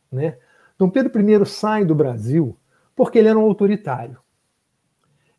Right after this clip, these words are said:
Ele tinha um discurso muito moderno de carta constitucional, de imperador constitucional e não sei do que, não sei do que,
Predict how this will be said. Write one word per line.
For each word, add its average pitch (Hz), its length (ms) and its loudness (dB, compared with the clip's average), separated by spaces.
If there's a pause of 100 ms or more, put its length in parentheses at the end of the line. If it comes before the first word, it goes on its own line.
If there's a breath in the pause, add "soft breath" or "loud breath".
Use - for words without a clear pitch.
Ele 202 160 4
tinha 262 200 -4
um 269 120 -2
discurso 180 1080 -2 (240)
muito 196 440 -2
moderno 131 840 0 (300 soft breath)
de 143 120 -6
carta 151 420 -4
constitucional, 135 1300 -6
de 135 140 -2
imperador 151 640 -2
constitucional 143 1160 -6
e 185 40 -2
não 185 100 -4
sei 139 220 -8
do 117 100 -8
que, 160 260 -2
não 135 80 -8
sei 127 180 -8
do 110 100 -12
que, 196 300 -2